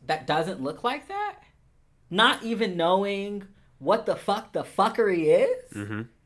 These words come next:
Speaker 1: How, Sway?
Speaker 2: <laughs>
Speaker 1: How?
Speaker 2: How?
Speaker 1: Read, look at your fuckery. And that's what I said. I said, I said, one of the, one of my classmates talked about feeling uncomfortable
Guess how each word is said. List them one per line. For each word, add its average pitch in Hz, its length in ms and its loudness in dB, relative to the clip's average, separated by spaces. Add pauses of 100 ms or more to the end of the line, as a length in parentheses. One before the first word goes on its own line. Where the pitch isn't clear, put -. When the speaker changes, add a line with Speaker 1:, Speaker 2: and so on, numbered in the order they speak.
(120)
Speaker 1:
How, 539 420 4
Sway? 349 240 6 (400)
Speaker 2:
<laughs> - 80 -8 (1600)
Speaker 1:
How? 143 800 0 (100)
Speaker 2:
How? 90 240 -8 (280)
Speaker 1:
Read, 427 400 2
look 320 220 0
at 359 160 -4
your 311 140 -6
fuckery. 277 520 -4
And 247 80 -6
that's 320 160 -4
what 302 100 -6
I 311 80 -4
said. 403 220 -8
I 277 100 -2
said, 254 300 -4 (380)
I 220 140 0
said, 233 380 -2 (200)
one 254 240 -2
of 277 100 -2
the, 226 220 2
one 233 160 -4
of 240 60 -2
my 226 80 -2
classmates 240 580 -2
talked 208 260 -8
about 190 640 -6 (760)
feeling 240 440 2
uncomfortable 185 1120 -4